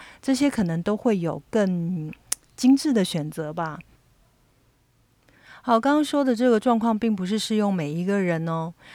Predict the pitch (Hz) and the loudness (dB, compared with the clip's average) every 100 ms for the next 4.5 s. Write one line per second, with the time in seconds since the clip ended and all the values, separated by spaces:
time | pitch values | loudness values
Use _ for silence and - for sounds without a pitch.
0 | - - 294 247 240 240 254 196 165 175 | -12 -4 -2 2 4 4 4 2 0 -2
1 | 202 - 175 165 180 190 180 208 196 175 | -4 -4 -6 -4 -4 -2 -2 -2 -4 -4
2 | 160 - 170 175 151 147 156 - - 208 | -6 -2 -2 -4 -8 -10 -12 -14 -6 -2
3 | 180 160 185 180 165 165 165 170 190 185 | 0 -2 -6 -6 -6 -4 -4 -2 -4 -2
4 | 190 190 180 165 160 | -4 -2 -2 -2 -6